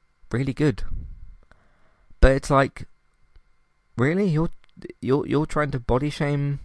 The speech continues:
Daniel Craig? And, uh, I remember there was a, a thing, um, sometime later, he was on some other I T V show, and everything.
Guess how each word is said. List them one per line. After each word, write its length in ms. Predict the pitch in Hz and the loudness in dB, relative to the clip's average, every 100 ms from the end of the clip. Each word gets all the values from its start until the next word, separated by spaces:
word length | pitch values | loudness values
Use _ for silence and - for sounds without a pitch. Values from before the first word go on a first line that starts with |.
| - - _ - | -16 -20 _ -6
Daniel 260 | 127 135 131 | 0 0 0
Craig? 460 | - 135 147 135 - - | 0 0 0 -4 -8 2
And, 380 | 120 120 117 | 4 4 2
uh, 160 | 117 117 | 2 4
I 40 | 117 | 4
remember 280 | 143 185 | 2 0
there 140 | 180 131 | -2 -2
was 180 | 120 110 | -2 0
a, 380 | 107 107 104 104 - - - - _ _ _ - - | 2 2 0 -2 -12 -20 -20 -20 _ _ _ -20 -6
a 120 | 101 | -4
thing, 520 | 104 123 123 113 101 98 | 0 4 4 6 4 4
um, 600 | 101 101 98 95 92 90 - | 4 4 4 4 0 -2 -4
sometime 500 | - 110 104 101 95 | -2 -2 0 2 2
later, 280 | 92 85 | 2 0
he 120 | 92 95 | 0 0
was 140 | 98 | 0
on 200 | 107 104 | 0 0
some 440 | - 95 92 90 - | 2 2 2 0 -4
other 360 | 92 90 85 | -2 0 2
I 100 | 87 | 2
T 220 | 85 90 | 0 -4
V 180 | 87 87 | -2 -2
show, 320 | - 87 85 87 - - - - - - - - - - - | 0 0 0 -2 -8 -18 -20 -20 -20 -20 -20 -20 -20 -20 -4
and 140 | 92 | -2
everything. 560 | 90 90 - 87 87 | 0 -2 -2 -2 -2